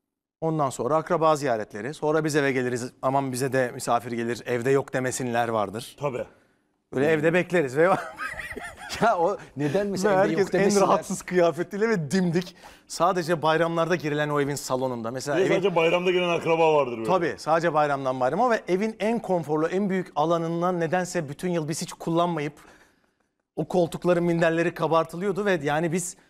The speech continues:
Speaker 1: on bir ay, e, küçük bir oturma odasında oturup o bayramda o salona teşrif
Speaker 3: Müthiş.
Speaker 1: edebiliyorduk.
Speaker 2: İnsan
Speaker 1: İşte
Speaker 2: bir garip oluyor.
Speaker 1: misafire ikram edilecek şeyler falan filan. Böyle her şey açık duruyor.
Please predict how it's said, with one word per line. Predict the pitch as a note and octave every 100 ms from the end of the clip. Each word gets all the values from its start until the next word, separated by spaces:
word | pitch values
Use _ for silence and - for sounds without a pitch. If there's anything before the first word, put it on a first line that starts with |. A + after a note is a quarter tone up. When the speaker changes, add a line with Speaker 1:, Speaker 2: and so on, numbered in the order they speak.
| _ _ -
Speaker 1:
on | G3+ A#3+ G#3
bir | F3+
ay, | F3
e, | F#3 - E3+ E3+ E3 - _ _ _ _
küçük | - D#3+ F#3+
bir | G3
oturma | F#3 G3 G3
odasında | G3+ E3 E3
oturup | D#3 C#3 A3 A#3+ _ _ _ _ _ -
o | A#3
bayramda | F#3+ G3 F#3+ G3 A#3
o | A3
salona | - G#3+ G#3 G3 - - _ _ -
teşrif | E3+ A2
Speaker 3:
Müthiş. | D3
Speaker 1:
edebiliyorduk. | D#3 C#3+ B2 A2+ C#3+ G#3 _ _ _ _ _ _
Speaker 2:
İnsan | D#3 D#3+ G3+
Speaker 1:
İşte | F3+
Speaker 2:
bir | F3
garip | F3+ G3 G3
oluyor. | D3+ A2+
Speaker 1:
misafire | F3+ G3 G3+
ikram | F#3+ F3 F#3+
edilecek | F3+ D#3+ E3 E3 D#3
şeyler | - D3+ D3 C#3+
falan | A#2+ C3+ B2+ B2
filan. | C3+ A#2+ A2+ F#3 -
Böyle | D3+ C#3+ D3
her | D3+
şey | -
açık | C#3 - - -
duruyor. | B2 A#2+ C#3